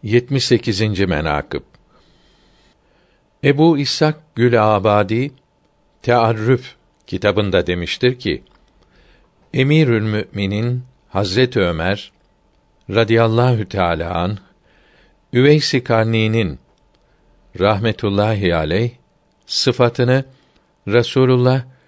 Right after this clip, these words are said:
sallallahu teâlâ aleyhi ve sellem hazretlerinden işitmişti. Hazreti Ömer'e radıyallahu teâlâ anh söylemişti. Üveys'i görmemişti.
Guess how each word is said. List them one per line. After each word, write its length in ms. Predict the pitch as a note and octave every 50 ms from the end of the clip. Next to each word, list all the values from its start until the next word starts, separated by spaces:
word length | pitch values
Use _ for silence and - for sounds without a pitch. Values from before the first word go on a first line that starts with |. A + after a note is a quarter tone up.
| _ _ _ _ _
sallallahu 720 | - - G2+ G2 G2+ G2+ G#2 G#2 G2+ G#2+ A#2 B2 A#2 A#2 G2+
teâlâ 400 | - - G2 G2 G2 F#2+ G2 G2
aleyhi 400 | G2 F#2+ G2+ G#2 G2 F#2+ G2 F#2+
ve 100 | F#2+ F#2
sellem 440 | G2 G2+ F#2+ F2+ F2+ G#2+ A2 G#2
hazretlerinden 920 | F2+ G2 F#2 F2 F2 F#2 F#2+ F#2 - F#2+ F#2 F#2 F#2 F2+ E2 G2 G2 F#2+ F2+
işitmişti. 840 | D2+ F#2 - - F2 - - - D#2+ C2+ - - - C2 A1+ - _ _ _ _ _ _ _ _ _ _ _ _ _ _ _ _ _ _ _ _ _ _ _ _
Hazreti 480 | _ - C#3 B2+ B2+ E3 F3+ F3+ - D3
Ömer'e 480 | B2+ A#2 A2 A2 A2 A2+ A2+ B2+ B2+ - _ _ _ _ _ _ _ _ _ _ _ -
radıyallahu 720 | G2+ A2+ A2+ G#2 A2+ A2+ A2+ A2 A2+ A#2+ B2+ C3 B2 A#2 G#2+
teâlâ 540 | - - G2+ F#2+ F#2 F#2 F#2+ G2 F#2+ F#2+ F#2+
anh 180 | G2+ A2+ A2+ F#2+ - _ _ _ _ _ _ _ _ _ _ _ _
söylemişti. 880 | - - - - C3 B2+ A#2+ A#2 A#2 A2+ G#2 - - - - C#2 A#1+ - - _ _ _ _ _ _ _ _ _ _ _ _ _
Üveys'i 500 | - B2+ B2+ B2+ A#2+ A#2 - - - A#2
görmemişti. 880 | F#2+ F#2+ G#2 G2+ E2+ D2+ D2 D2 D2 C#2 C2+ - - - B1 A1+ -